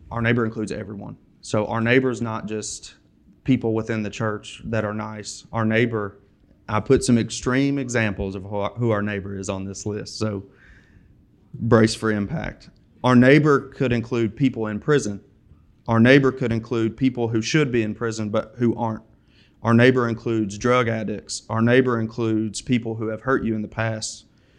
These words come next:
Our n-, uh-oh. Our neighbor includes government officials.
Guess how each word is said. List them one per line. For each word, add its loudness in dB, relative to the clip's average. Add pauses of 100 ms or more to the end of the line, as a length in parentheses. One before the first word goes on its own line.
(320)
Our 6
n-, 4 (120)
uh-oh. -4 (460)
Our 2
neighbor 4
includes -4
government 0
officials. -8